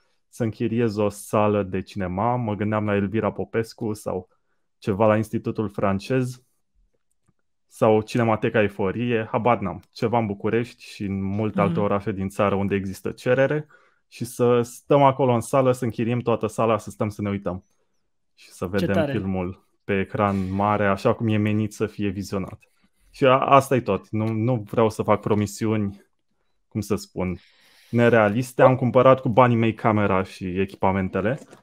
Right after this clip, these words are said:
Speaker 1: așa că vreau să mă apuc și să fac ceva de calitate și dacă există oameni care vor să doneze, tot ce pot să vă ofer este o mențiune la secțiunea de mulțumiri speciale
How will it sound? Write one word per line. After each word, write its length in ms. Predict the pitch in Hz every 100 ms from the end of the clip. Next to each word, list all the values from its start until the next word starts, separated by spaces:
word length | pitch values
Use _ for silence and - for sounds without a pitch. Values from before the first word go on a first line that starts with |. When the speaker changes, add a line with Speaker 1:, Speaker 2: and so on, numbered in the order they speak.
| _ _ _ _ _ _
Speaker 1:
așa 400 | 110 107 131 113
că 500 | 117 - 110 110 110
vreau 220 | 101 120 117
să 140 | -
mă 100 | 113
apuc 260 | 104 123 -
și 80 |
să 100 | -
fac 240 | 113 104 101
ceva 240 | - 98
de 100 | 98
calitate 640 | 98 92 90 - 127 127 120
și 140 | -
dacă 200 | 113 104
există 220 | 120 -
oameni 280 | 117 123 117
care 200 | 110 104
vor 180 | 101 110
să 140 | -
doneze, 480 | 101 95 107 147 135
tot 220 | 127 135
ce 140 | 127 123
pot 280 | - 127 120
să 80 |
vă 100 | 117
ofer 480 | 104 98 - 135 165 _ _ _ _ _
este 440 | - 127 127 - 127
o 140 | 123
mențiune 680 | 120 123 120 - 127 127 117
la 160 | 110
secțiunea 440 | 110 113 - 127 113
de 80 | 107
mulțumiri 460 | 107 104 113 104
speciale 720 | - - 98 - 92 92 175